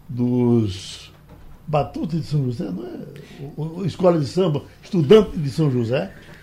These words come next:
Então, muito ligado, eh, por conta de ser diretor daquele,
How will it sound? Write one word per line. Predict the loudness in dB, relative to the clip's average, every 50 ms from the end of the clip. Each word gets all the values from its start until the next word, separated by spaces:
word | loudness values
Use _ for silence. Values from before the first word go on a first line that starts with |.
| -20 -8
Então, | -2 -2 0
muito | 0 0 0 0 0 0 0 -2 -2
ligado, | -2 2 2 4 6 6 6 4 2 -2 -6 -6 -4
eh, | -4 -4 -6 -8 -12 -18 -16
por | -16 -10 -4
conta | -2 -2 -2 -2 -6 -6
de | -4 -4 -4
ser | -4 -4 -4 -2
diretor | 0 2 2 2 2 0 -4 -4
daquele, | -4 -6 -6 -8 -8 -8 -10